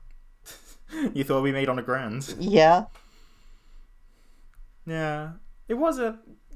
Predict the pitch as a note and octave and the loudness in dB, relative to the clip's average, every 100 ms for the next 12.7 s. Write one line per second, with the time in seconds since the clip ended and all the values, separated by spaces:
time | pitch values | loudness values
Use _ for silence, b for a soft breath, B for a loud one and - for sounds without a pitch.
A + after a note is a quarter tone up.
0 | - - A#3 A3 F3+ F3+ A3+ A3 - - | -16 -8 0 0 0 2 2 2 -2 -4
1 | - F3 - F3 F3 - - - C#3 C#3 | -4 -4 -4 -6 -6 -12 -14 -8 -4 -4
2 | C#3+ D3+ D#3+ E3+ D#3+ D#3+ - D#3 D#3+ D#3 | -2 -2 0 2 2 0 -2 -2 -2 -2
3 | - E3+ E3+ - _ _ _ _ _ _ | -6 -8 -8 -12 _ _ _ _ _ _
4 | - D4 F#4 F#4 F4+ - - C#4+ A#3+ G3 | -4 0 2 2 0 4 8 8 8 6
5 | D#3 E3 C#3+ C#3+ D3+ C#3+ C#3 E3+ - D#3 | 4 6 6 6 2 6 8 6 4 2
6 | - D3 F#3 G#3+ - _ - A#3 A3 E3+ | 4 4 4 0 -2 _ -2 2 2 4
7 | D3 B2+ A#2 A2 G#2 A#2+ G#2+ A2+ A2 G#2 | 2 2 -2 -2 -4 -4 -2 -2 -2 -4
8 | G#2 G#2 G2+ G2 G2+ G2+ G#2 G2+ G2+ F#2+ | -6 -8 -6 -6 -8 -6 -4 -4 -4 -6
9 | G2 G#2+ G2+ F#2 - A2 A#2+ A2 G2+ - | -8 -6 -8 -8 -10 -8 -4 -4 -6 -8
10 | B2+ F#3 F#3 D#3+ A2+ A2 A2 A2 A#2+ A#2 | -6 -4 -4 -6 -4 -6 -6 -8 -8 -8
11 | G#3+ A#2 F#2+ F2+ F2 F#2 F2+ G#2 A#2+ A#2+ | -6 -6 -4 -6 -6 -8 -10 -8 -6 -6
12 | G#2+ G#2+ D#2+ E2+ F2 C#2 G2+ | -6 -8 -10 -10 -10 -12 -12